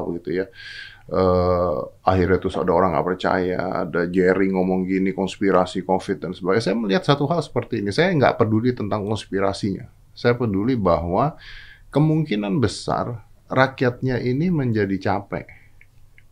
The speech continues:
gitu. And because you're so tired dengan hal ini semua, akhirnya muncullah teori-teori yang banyak. Dan karena hal-hal yang sebenarnya terjadi di masyarakat, saya bisa mengatakan terjadi di masyarakat. Oh,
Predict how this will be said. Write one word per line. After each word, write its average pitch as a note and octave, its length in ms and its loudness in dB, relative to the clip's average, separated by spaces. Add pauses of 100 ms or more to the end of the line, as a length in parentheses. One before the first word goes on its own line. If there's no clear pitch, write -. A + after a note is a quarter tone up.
(140)
gitu. - 240 -10 (560)
And A#2+ 160 6
because B2+ 320 6
you're B2+ 240 4
so B2+ 240 0
tired D#3+ 560 0
dengan A2 320 0
hal A2 160 4
ini G#2+ 240 -2
semua, G#2+ 720 -4
akhirnya G2+ 320 0
muncullah A#2 480 0 (320)
teori-teori G2 560 0
yang F#2+ 80 -4
banyak. F#2+ 320 -6 (640)
Dan A2 240 4
karena A2 320 4
hal-hal A2 400 2
yang C#3 80 2
sebenarnya A2 560 0
terjadi B2+ 480 6
di B2+ 160 4
masyarakat, F#2+ 480 -2
saya A#2+ 160 4
bisa B2 160 4
mengatakan A2+ 560 0
terjadi A2 560 2
di G#2 80 2
masyarakat. E2+ 720 -6
Oh, - 160 2